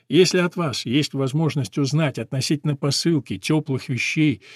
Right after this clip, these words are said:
и в каком положении его дело, ведь он душевно больной, эта мысль сводит меня с ума.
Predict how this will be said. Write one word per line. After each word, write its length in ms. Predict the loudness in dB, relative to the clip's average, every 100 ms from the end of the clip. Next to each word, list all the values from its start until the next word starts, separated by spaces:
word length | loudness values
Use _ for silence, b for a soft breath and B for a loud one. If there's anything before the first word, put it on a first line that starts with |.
| B B
и 60 | -2
в 80 |
каком 280 | 0 4 4
положении 440 | 4 2 4 4 4
его 160 | 2
дело, 320 | 2 2 0
ведь 220 | -2 -2 0
он 140 | 2
душевно 560 | 0 0 0 2 2 0
больной, 480 | 0 0 2 0 B B B
эта 280 | -6 -2 0
мысль 380 | 0 0 -2 -4
сводит 460 | -4 -4 -4 -4
меня 220 | -4 -2 -2
с 100 | -4
ума. 280 | -6 -8